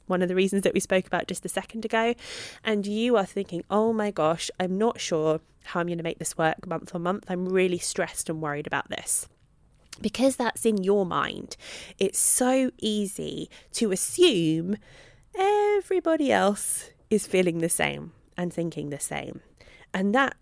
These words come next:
is just never gonna be true. <laughs> Never. Because sure, plenty of people could think and feel just like you do, but just as many, if not more people, could be not even remotely bothered.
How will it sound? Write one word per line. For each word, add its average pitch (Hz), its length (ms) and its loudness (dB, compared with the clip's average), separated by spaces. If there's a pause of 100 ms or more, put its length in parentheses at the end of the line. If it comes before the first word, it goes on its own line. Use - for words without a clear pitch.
is 190 180 2
just 196 240 2
never 160 600 0
gonna 139 240 -6
be 135 140 -8
true. 131 400 -4 (220)
<laughs> - 220 4
Never. 349 560 6 (480)
Because 285 540 4 (180)
sure, 190 720 4
plenty 277 420 4
of 233 100 2
people 196 320 -2
could - 160 -2
think 185 320 -4
and 185 100 -2
feel 165 280 2
just - 280 -2
like 160 260 -6
you 165 120 -4
do, 165 420 -4 (440)
but - 340 0 (100)
just 233 520 2
as 196 200 2
many, 165 500 0
if 196 180 -4
not 180 240 0
more 285 300 2
people, 165 720 -2 (160)
could 226 260 2
be 214 220 0
not 262 220 -2
even 294 260 -2
remotely 208 960 0
bothered. - 600 -2